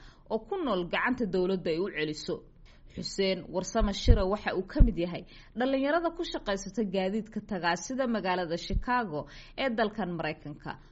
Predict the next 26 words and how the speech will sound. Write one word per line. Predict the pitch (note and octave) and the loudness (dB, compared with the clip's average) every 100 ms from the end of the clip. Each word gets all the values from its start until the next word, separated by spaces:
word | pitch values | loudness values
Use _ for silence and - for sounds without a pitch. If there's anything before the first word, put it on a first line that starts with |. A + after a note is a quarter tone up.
| - | -8
Wuxuu | F#3+ G#3 F#3+ | -6 -2 -2
ii | E3+ A3+ | 0 -2
sheegay | - G3 F#3+ | 0 -2 -2
in | G#3+ | -4
saameyn | G3+ G3+ F3 G3 A#3 | -2 0 0 0 -2
xooggan | A3 G3 E3+ D#3+ G3 | 0 0 0 0 0
uu | G3 A#3+ | -2 -4
u | A#3 | 0
geystay | F#3+ F#3 - | 0 0 -2
guud | G#3+ F#3+ F3+ | -2 0 -2
ahaanba | G3 A3+ A3 F#3+ | 0 0 0 0
gobolka, | F#3 B3 D#3+ - D3+ - - - | 2 2 2 -4 -12 -14 -20 -8
gaar | E3+ G#3 G3 | 0 2 4
ahaanna | G#3 A#3+ C4+ G#3+ | 0 0 0 0
dadka | G3+ B3+ - | -2 -4 -4
Soomaalida | A#3+ A3 F3+ F3 G3 B3 D#3+ | -4 -2 0 0 0 0 -2
ah | - D3 - | -6 -10 -6
ee | A3 | -2
dhaqaalaha | G3 F#3+ F3+ F#3 A3 G#3+ | -2 0 2 4 2 -2
ku | B3 | -4
tabaruci | - B3 A#3 E4 A#3+ | 0 0 0 -4 -4
jiray | E3+ E3+ D3+ - - - | -2 0 -2 -6 -18 -4
dadkooda | B3 B3 - F3+ F3 | -4 -2 -2 0 2
ay | E3 | 0
u | F3+ G3 | -2 -2
diraan, | D#3 F3 D3 | -2 0 0